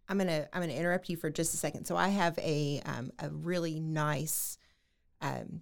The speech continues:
historic letter that's on my,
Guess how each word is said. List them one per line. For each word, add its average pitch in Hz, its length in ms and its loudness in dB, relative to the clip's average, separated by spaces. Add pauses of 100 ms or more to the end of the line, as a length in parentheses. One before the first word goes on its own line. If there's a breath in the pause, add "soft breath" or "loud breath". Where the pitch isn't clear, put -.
(160)
historic 196 840 0 (460)
letter 151 600 0 (640)
that's 156 300 0
on 147 240 0
my, 139 260 0